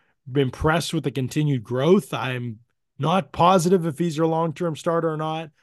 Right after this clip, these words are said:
but <clears throat> I'm positive that next year, I think you'll have, he'll be in consideration for that, and you'll continue to evaluate him. Like, still great progress this year,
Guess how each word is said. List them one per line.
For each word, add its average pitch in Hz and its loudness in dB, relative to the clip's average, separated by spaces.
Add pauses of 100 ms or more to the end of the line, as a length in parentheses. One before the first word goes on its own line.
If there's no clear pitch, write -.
(260)
but 139 -2 (240)
<clears throat> 151 -8
I'm 151 -2
positive 151 2
that 131 0 (720)
next 147 -2
year, 131 -2
I 120 -4
think 120 -6
you'll 117 -4
have, 117 -8 (420)
he'll 143 2
be 139 2
in 131 -2
consideration 120 -6
for 107 -8
that, 110 -8
and 113 -8
you'll 117 -6
continue 127 -4
to 117 -2
evaluate 107 -6
him. 101 -14
Like, 101 -12
still 160 4
great 135 0
progress 123 -4
this 127 -8
year, 113 -8